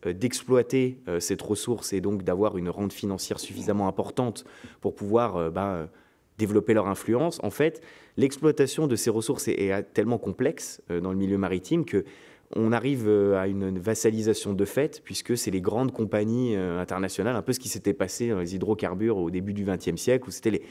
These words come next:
grandes compagnies européennes qui exploitaient, euh, bah, les, les, les ressources des colonies, puis des États indépendants, euh, notamment au Moyen-Orient. Bah, on arrive à, à cette logique où, en théorie,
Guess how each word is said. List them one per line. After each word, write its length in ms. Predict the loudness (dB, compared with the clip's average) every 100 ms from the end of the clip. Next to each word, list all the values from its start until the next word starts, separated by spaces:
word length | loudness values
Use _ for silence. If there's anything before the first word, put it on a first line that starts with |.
| -18 -4
grandes 200 | -2 0
compagnies 460 | -2 0 0 4 4
européennes 640 | 2 0 0 2 0 -2
qui 120 | -4
exploitaient, 520 | -6 -2 0 4 4
euh, 60 | 2 -2 -14 -10
bah, 100 | -4
les, 160 | -2 0
les, 200 | -2 -2
les 80 | -4
ressources 500 | -4 -4 -6 -4 -4
des 160 | -4
colonies, 380 | -2 -2 0 -4
puis 200 | -6 -4
des 220 | -2 0
États 220 | 0 0 0
indépendants, 500 | 0 0 0 -2 -4 -14 -20 -20 -20 -6
euh, 160 | 0 2
notamment 340 | 2 2 2
au 40 | 2
Moyen-Orient. 420 | 2 0 0 0
Bah, 80 | 0
on 100 | 0
arrive 240 | 0 2
à, 200 | 0 0 -2
à 60 |
cette 240 | -2 -2 0
logique 460 | 0 0 0 0
où, 140 | 0 2
en 140 | 2
théorie, 580 | 6 6 8 6 0 -6